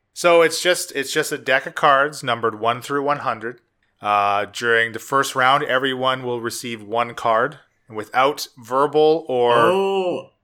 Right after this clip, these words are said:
Speaker 2: I have played this. Yeah.
Speaker 1: Right, or physical communication, you need to try to play those cards sequentially from one to one hundred,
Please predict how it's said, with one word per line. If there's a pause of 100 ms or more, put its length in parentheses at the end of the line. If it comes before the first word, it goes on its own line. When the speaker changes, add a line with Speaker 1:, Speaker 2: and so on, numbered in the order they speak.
(120)
Speaker 2:
I
have
played
this.
Yeah.
Speaker 1:
Right,
or
physical
communication,
you
need
to
try
to
play
those
cards (260)
sequentially
from
one
to
one
hundred,